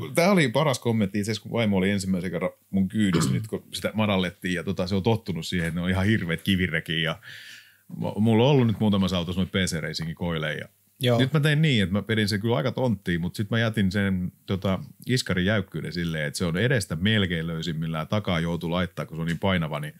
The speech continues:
Speaker 2: Joo.
Speaker 1: tota, vähän jäykemmällä, mut se on todella,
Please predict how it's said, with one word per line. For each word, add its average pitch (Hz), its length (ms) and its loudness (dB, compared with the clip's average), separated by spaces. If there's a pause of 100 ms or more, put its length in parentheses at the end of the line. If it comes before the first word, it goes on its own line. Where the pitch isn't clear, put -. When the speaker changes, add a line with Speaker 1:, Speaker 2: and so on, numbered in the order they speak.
Speaker 2:
Joo. 120 280 2 (180)
Speaker 1:
tota, 85 260 -2 (240)
vähän 92 220 0
jäykemmällä, 82 500 -2
mut 92 180 -4
se 107 80 0
on 92 100 0
todella, 98 560 0